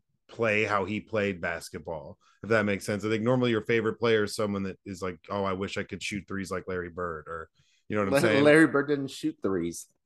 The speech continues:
Speaker 1: Yeah, he did. Larry Bird was cold from three. What are you talking about, bro?
Speaker 2: T-, for half of his career, they didn't even have a three-point line.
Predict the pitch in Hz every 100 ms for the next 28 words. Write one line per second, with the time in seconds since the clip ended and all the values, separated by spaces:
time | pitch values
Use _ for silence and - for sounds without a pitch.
0 | _ - 156 180 185 120 147 156 165 160
1 | 165 170 156 147 - 165 175 147 131 127
2 | 107 110 160 139 139 165 170 170 107 87
3 | 85 95 98 120 143 - 175 139 165 180
4 | 196 190 190 175 175 - 185 185 160 170
5 | 160 143 151 151 - 160 175 - 104 80
6 | 85 78 -